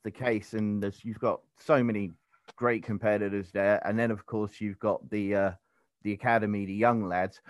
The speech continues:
So we'll start with who do you think are going to be the breakout stars this year in, well, your academy or even Breach Wrest-, Reach Wrestling or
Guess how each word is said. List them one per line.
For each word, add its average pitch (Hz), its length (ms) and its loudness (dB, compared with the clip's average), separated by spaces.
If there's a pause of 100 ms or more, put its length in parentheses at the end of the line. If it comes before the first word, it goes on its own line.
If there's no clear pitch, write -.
(480)
So 117 380 4
we'll 127 240 0
start 175 320 4
with 147 300 -2 (260)
who 160 180 -2
do 131 80 -6
you 139 140 -2
think 117 460 -2
are 110 100 -2
going 107 360 -2
to - 140 -12
be 101 680 -2
the 92 100 -6
breakout 117 640 0
stars 90 640 0 (160)
this 110 300 -4
year 90 500 -2 (160)
in, 90 500 -4
well, 92 140 -6
your 120 240 4
academy 101 320 -2
or 98 220 -2
even 90 240 -4 (100)
Breach 117 300 0
Wrest-, 98 260 0 (160)
Reach 110 220 0
Wrestling 98 420 2
or 85 140 -2